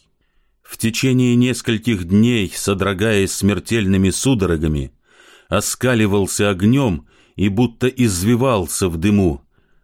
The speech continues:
озлобленно вскидывал толстые багровые щупальца танковых выстрелов,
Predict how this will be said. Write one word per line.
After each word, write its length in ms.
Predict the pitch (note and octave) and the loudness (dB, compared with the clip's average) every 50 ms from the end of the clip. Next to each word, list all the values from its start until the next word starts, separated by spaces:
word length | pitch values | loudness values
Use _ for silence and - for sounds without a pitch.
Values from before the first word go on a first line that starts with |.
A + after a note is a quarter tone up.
| _ _ - | _ _ -4
озлобленно 760 | F#2+ G#2+ G#2 F2+ G2 A2+ B2 C3+ C3 A2 A#2 B2 A#2+ A#2 A#2+ | -4 -2 -2 0 0 2 2 2 2 2 2 2 4 2 0
вскидывал 640 | A#2 - - - - C3+ A2+ A2+ G#2+ A2+ A#2+ A2+ G#2+ | 0 -6 -10 -4 -4 -2 0 0 2 2 2 0 0
толстые 720 | - - B2+ C3 B2 A2 G2 - - - A#2+ A#2 A#2 A2+ | 0 0 0 2 2 0 0 -4 -4 -2 -2 0 0 0
багровые 640 | F2+ A2+ A2 F#2+ G#2+ A2+ B2+ A#2+ G#2+ A2+ A#2 G#2+ | 0 0 -2 0 0 0 0 2 2 2 0 0
щупальца 600 | - - - B2+ A2+ - A#2 A2+ A2 - A#2+ A2+ | -2 -2 -2 -2 0 0 -2 -2 -2 -2 -4 -2
танковых 580 | - A#2+ A#2+ A#2 G#2 - A#2+ A#2 B2 A#2+ - G#2+ | -2 0 0 0 0 0 0 0 0 -2 -2 0
выстрелов, 800 | A#2+ C#3 A2+ - - - F#2 F#2 F2 E2 D#2 C#2 - - - | 0 0 0 0 -4 -4 0 0 0 0 -2 -4 -6 -12 -20